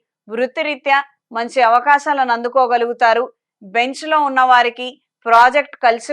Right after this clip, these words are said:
వస్తుంది. అనుకున్న విధి విధానంగా ఒకానొక సదవకాశాన్ని సద్వినియోగపరుచుకోగలుగుతారు. మీరు ఎంపిక కారేమో అన్న అపోహ మీకు అవసరం లేదు. మీ శక్తి సామర్థ్యాలను నిరూపించుకోవడానికి మంచి అవకాశాన్ని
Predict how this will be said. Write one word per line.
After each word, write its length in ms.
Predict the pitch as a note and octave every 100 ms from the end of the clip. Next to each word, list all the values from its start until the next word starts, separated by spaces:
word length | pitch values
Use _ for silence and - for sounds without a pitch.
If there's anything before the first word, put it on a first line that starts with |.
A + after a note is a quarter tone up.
| C4+
వస్తుంది. 480 | A#3+ - A#3+ A#3 A#3+ - _ _ F#3
అనుకున్న 340 | A#3+ C#4 D#4+ D#4 B3+
విధి 180 | B3 C4+
విధానంగా 520 | C#4+ C4+ B3+ B3 A#3+ B3 _ _ - A3+
ఒకానొక 400 | C4 D4+ D4 C4 B3
సదవకాశాన్ని 880 | A3 B3+ C4+ C#4 C4 C4 B3 A#3 B3 D#4 _ _ -
సద్వినియోగపరుచుకోగలుగుతారు. 1700 | A#3 B3+ D4 D4 C#4 C4 A#3+ A#3 - C4 A#3+ A#3+ A#3+ A3+ A#3 A#3 B3 _ _ _
మీరు 280 | A#3+ C4 B3+ A#3+
ఎంపిక 280 | B3+ E4 D#4 C#4+
కారేమో 400 | B3+ C4 C#4+ C#4 C4
అన్న 120 | B3+ A#3+ A3+
అపోహ 300 | C4 C4+ B3+ A3+ - _ -
మీకు 180 | A#3 A#3+ A3
అవసరం 420 | B3 D#4 D4 C4+ A#3+
లేదు. 240 | A#3 A#3+ - _ _ -
మీ 80 | B3 B3
శక్తి 240 | B3+ A#3 E4 F4+
సామర్థ్యాలను 680 | D#4 D#4 D4 C4+ C4+ C4 A#3+
నిరూపించుకోవడానికి 1000 | B3 C4+ C#4+ C4 - C4 B3 A#3+ A#3 B3 B3+ _ _ - A3+
మంచి 240 | A#3+ C4 A#3
అవకాశాన్ని 680 | A#3+ C4+ D#4+ D#4 D4 B3+ A#3